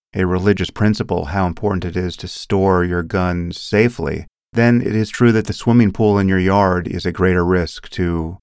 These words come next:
friends and family than the gun that is safely locked in your house. And responsible gun ownership in that case is a thing. And the reason why it makes sense ethically is, in my view, a, a world without guns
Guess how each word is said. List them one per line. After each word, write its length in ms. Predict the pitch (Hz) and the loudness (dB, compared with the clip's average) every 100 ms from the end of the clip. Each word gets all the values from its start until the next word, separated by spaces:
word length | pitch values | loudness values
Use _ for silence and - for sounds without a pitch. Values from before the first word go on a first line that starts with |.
| _ _ | _ _
friends 320 | - 95 90 | 0 2 2
and 120 | 87 | 0
family 480 | 82 92 92 90 87 | 0 0 2 0 -2
than 360 | 85 87 85 85 | -4 -4 -4 -6
the 80 | 90 | -8
gun 400 | 87 95 90 87 | -4 -2 0 0
that 100 | 87 | -2
is 160 | 85 - | -4 -4
safely 380 | 92 85 92 | -2 -2 -4
locked 520 | 87 87 82 78 - - | -4 -2 -2 -4 -10 -12
in 180 | 95 82 | -8 -6
your 120 | 82 | -6
house. 460 | 87 92 85 82 - _ _ _ - - | -4 -4 -4 -8 -14 _ _ _ -12 -8
And 180 | 107 107 | -2 -2
responsible 760 | 101 120 120 120 113 104 95 | 0 4 4 4 0 -2 -4
gun 280 | 95 113 104 | -2 2 4
ownership 540 | 101 98 - 98 - - | 4 2 0 -2 -2 -4
in 160 | 113 95 | -2 0
that 180 | 92 - | -2 -2
case 260 | 95 85 | -4 -4
is 140 | 90 87 | -6 -12
a 60 | |
thing. 560 | - - 202 98 90 90 - _ _ | -10 -2 0 0 -2 -6 -12 _ _
And 100 | 104 | 0
the 60 | 104 | 4
reason 240 | 135 135 | 4 6
why 140 | 123 113 | 4 4
it 40 | |
makes 240 | 110 104 | 2 0
sense 400 | - 117 113 104 | -2 0 0 0
ethically 720 | - 123 139 135 104 92 92 - | -2 -4 -2 -4 0 0 0 0
is, 520 | 101 92 90 87 - _ _ _ _ - | 0 0 -2 -8 -16 _ _ _ _ -4
in 140 | 104 | 0
my 220 | 104 120 | 4 4
view, 240 | 131 123 117 | 6 6 6
a, 200 | 107 104 | 4 2
a 60 | |
world 380 | 98 101 120 131 | 0 0 2 2
without 380 | 123 104 101 92 | 2 4 4 2
guns 760 | 107 117 95 92 92 - - | 2 2 2 0 -4 -6 -16